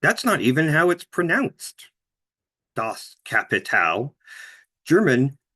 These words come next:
pronunciation works the same as English pronunciation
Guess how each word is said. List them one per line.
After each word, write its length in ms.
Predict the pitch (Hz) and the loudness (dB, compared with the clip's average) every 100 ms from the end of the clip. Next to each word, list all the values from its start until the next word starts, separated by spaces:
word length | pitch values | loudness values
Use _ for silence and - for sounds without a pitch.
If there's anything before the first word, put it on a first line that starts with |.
| _ | _
pronunciation 1000 | - 143 135 - 135 135 127 110 101 101 - - | -2 0 0 0 2 2 2 -2 -2 -4 -8 -18
works 600 | 104 113 151 151 - - _ _ | -8 0 0 0 -12 -18 _ _
the 100 | 127 | -10
same 580 | 120 - 131 120 117 113 _ _ - | -8 0 2 4 4 0 _ _ -6
as 160 | 110 - | -6 -4
English 460 | 156 190 110 92 - | -4 -2 -2 -4 -8
pronunciation 960 | - 104 92 - 95 87 - 95 98 | -8 -6 -6 -4 -2 -2 -4 -6 -6